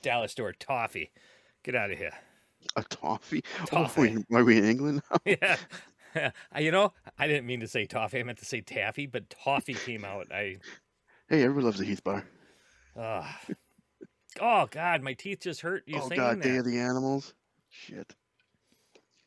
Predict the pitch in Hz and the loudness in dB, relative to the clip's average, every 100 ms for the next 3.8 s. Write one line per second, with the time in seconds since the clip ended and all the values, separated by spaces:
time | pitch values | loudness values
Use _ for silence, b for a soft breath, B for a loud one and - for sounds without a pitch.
0 | _ _ 233 262 180 170 180 269 220 - | _ _ -2 2 2 2 0 -4 -4 -6
1 | 240 226 220 214 196 147 123 104 113 110 | -6 -4 -4 -4 2 4 4 2 2 2
2 | 98 - 104 95 98 95 95 87 107 110 | 0 0 -4 -4 -4 -4 -4 -4 -2 0
3 | 98 92 98 98 104 101 113 | 0 -2 -4 -6 -8 -8 -8